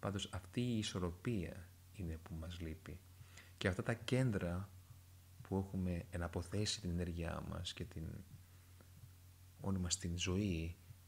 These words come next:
είναι ότι δεν μπορεί ποτέ, αν είστε σαν κέντρο, να είναι η δουλειά σας, να είστε επιτυχημένος, που σας το ευχόμαστε από την καρδιά μας. Δεν μπορεί η επιτυχία της δουλειάς σας να βοηθήσει την υγεία σας,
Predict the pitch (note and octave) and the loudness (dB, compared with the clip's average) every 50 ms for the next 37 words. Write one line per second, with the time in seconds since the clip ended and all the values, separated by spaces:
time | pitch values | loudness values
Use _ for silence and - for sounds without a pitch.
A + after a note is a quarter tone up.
0 | - - - - - - - G#2 G#2+ G#2+ G#2 G2 - G#2 G2 F#2+ - - - - | -20 -20 -20 -18 -6 -2 0 2 4 4 4 4 2 2 2 2 2 0 -6 -8
1 | - F2+ F2+ G2 A2 A2+ G#2+ G#2 G2+ G#2 G#2 - F#2 F2+ - F#2+ F#2 F2+ F#2 F#2 | -4 0 2 4 4 4 4 4 2 2 2 2 0 0 2 2 2 4 4 4
2 | F2+ - - - F#2 F2 E2 F2+ - - - - - - - F2 F2 E2 - - | 4 2 0 0 0 0 0 0 -4 -8 -14 -16 -8 -4 -2 -2 -2 0 0 0
3 | F#2+ F#2 F2 E2+ E2+ E2 F2 - - - - F#2 F2 F2 F2 E2+ E2+ E2+ D#2+ F2 | 2 2 2 0 -2 -4 -6 -10 -14 -8 -4 -2 0 0 0 2 0 2 2 4
4 | F2+ F2+ E2+ E2 - E2+ E2 D#2+ - - F2+ F2 - - E2+ - - E2+ E2+ E2+ | 4 4 2 0 0 -2 -2 -2 -2 -2 -2 0 0 -2 -4 -4 -2 -4 -4 -2
5 | - E2 E2+ G2+ A2+ G2+ E2 D#2 D#2 F2+ F2 - - - - - - - - - | 0 2 4 4 4 4 2 0 -2 -4 -6 -8 -12 -18 -18 -16 -10 -8 -8 -8
6 | - - - G2+ - F2 F2 - - F#2 F2+ E2+ E2 - - - D#2 - - - | -8 -6 -6 -4 -4 -4 -4 -2 -2 0 0 0 -2 -4 -4 -6 -8 -8 -10 -14
7 | - - - - - - - - - - - - - - - - - - F2+ - | -18 -20 -20 -20 -20 -20 -20 -20 -20 -20 -20 -18 -18 -20 -16 -10 -10 -8 -6 -4
8 | F2+ F2 E2+ E2+ F2 F#2 F#2 F2 E2+ E2+ E2 E2+ E2+ - - - - - - - | -2 -2 0 0 0 0 0 0 0 0 -2 -2 -4 -6 -10 -12 -16 -20 -20 -12
9 | - - A2 A#2 A#2 A#2 A2+ A2+ A2 G#2+ G2 G2 - F2+ F2+ F2 F#2+ G2+ F#2+ - | -6 -2 -2 0 2 2 4 4 6 4 4 4 2 0 0 0 0 0 0 0
10 | - E2+ F2+ F#2 F#2 E2+ - E2+ E2+ - - - - - E2+ E2+ F2 F2 F2 E2+ | 0 2 2 2 2 2 0 -4 -4 -4 -6 -8 -6 -4 -2 -2 0 0 0 -2
11 | E2+ E2+ F2 F2+ E2+ E2+ - - A2 G#2 - - - - E2 D#2+ E2+ - - - | -2 0 -2 -2 -2 -4 -2 -2 0 0 -2 -2 -4 -6 -6 -6 -8 -10 -14 -18
12 | - - - F#2+ F2+ F2+ F2 E2+ F#2+ G#2 F#2+ E2 D#2+ - - F2 E2+ E2 - - | -16 -4 0 2 2 2 2 2 2 2 2 0 0 -2 -6 -8 -8 -8 -10 -12